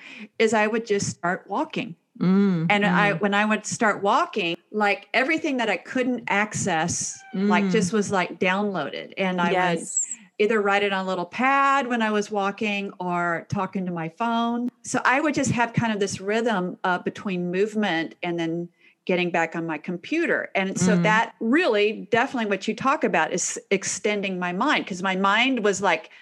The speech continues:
Speaker 1: stopped, dead cold.
Speaker 2: Yes.
Speaker 1: And literally moving my body moved my ideas.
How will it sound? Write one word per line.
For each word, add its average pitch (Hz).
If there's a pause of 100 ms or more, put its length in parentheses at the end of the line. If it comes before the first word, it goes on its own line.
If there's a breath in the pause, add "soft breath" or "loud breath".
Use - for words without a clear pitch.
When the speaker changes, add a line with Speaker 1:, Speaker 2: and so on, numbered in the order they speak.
(140 loud breath)
Speaker 1:
stopped, -
dead 202
cold. 180 (140)
Speaker 2:
Yes. 170
Speaker 1:
And 214 (240)
literally 254
moving 220
my 214
body 180 (420)
moved 226
my 185
ideas. 180